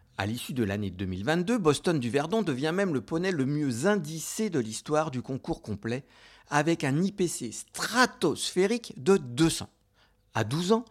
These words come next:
Boston est déjà entré dans la grande histoire. Et ce n'est sans doute qu'un début. Avec Ella, qui a fêté ses quatorze ans en janvier, l'année deux mille vingt-trois a débuté sur les mêmes bases,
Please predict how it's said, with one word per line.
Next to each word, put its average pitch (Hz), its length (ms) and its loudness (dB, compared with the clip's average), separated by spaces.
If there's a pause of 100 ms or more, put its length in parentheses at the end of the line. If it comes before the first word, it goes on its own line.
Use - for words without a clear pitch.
(320)
Boston 233 520 8
est 160 80 4
déjà 175 300 2
entré 175 300 2
dans 156 100 2
la 120 140 2
grande 127 580 2
histoire. 98 560 -12 (520)
Et 240 100 -2
ce 202 160 -4
n'est 196 140 2
sans 175 200 0
doute 202 180 -8
qu'un 180 160 2
début. 196 400 0 (680)
Avec 98 320 -4
Ella, 208 240 2
qui 233 180 -6
a 92 60 0
fêté 127 260 -4
ses 117 140 -8
quatorze 127 520 -4
ans 143 100 0
en 107 60 -2
janvier, 156 500 -4 (440)
l'année 190 420 2
deux 143 100 2
mille 120 200 2
vingt-trois 151 340 0
a 175 40 2
débuté 135 400 -2
sur 160 220 -2
les 185 120 2
mêmes 185 340 4
bases, 101 380 -2